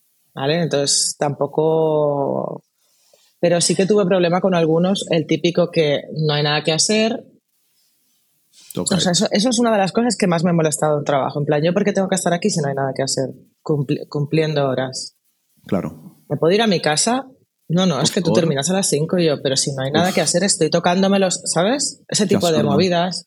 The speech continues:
Speaker 1: O, sí que tuve, yo tengo problemas con la autoridad s-, estúpida. Con la autoridad normal, bien,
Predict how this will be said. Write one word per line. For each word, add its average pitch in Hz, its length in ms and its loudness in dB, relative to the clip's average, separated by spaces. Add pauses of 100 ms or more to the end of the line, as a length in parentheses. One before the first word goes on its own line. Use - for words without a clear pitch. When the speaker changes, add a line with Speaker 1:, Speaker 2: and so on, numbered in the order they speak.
Speaker 1:
O, 147 520 0 (1000)
sí - 140 -4
que 214 120 0
tuve, 202 220 0 (100)
yo 196 160 -2
tengo 220 200 0
problemas 214 380 2
con 214 140 0
la 190 80 2
autoridad 165 480 0
s-, - 180 -2 (100)
estúpida. 143 680 -2 (180)
Con 156 140 0
la 160 60 2
autoridad 160 560 2
normal, 180 520 2
bien, 175 300 2